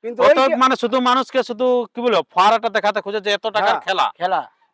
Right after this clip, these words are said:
Speaker 2: প্রাইজটা বেশি ধরে
Speaker 1: হ্যাঁ।
Speaker 2: জোড়াটা কম
Speaker 1: কম
Speaker 2: নেয়।
Speaker 1: লেয়।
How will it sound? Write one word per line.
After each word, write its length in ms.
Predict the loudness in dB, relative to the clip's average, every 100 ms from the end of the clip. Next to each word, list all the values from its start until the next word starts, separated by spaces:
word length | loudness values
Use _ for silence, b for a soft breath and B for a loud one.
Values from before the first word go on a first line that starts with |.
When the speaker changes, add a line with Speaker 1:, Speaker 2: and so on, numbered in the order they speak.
| _
Speaker 2:
প্রাইজটা 340 | 0 2 2 -2
বেশি 240 | -2 -4 -2
ধরে 200 | 0 0 -2
Speaker 1:
হ্যাঁ। 260 | -6 -6 -4
Speaker 2:
জোড়াটা 320 | 0 0 0
কম 200 | -2 0
Speaker 1:
কম 140 | 0
Speaker 2:
নেয়। 120 | 0 -2
Speaker 1:
লেয়। 180 | -6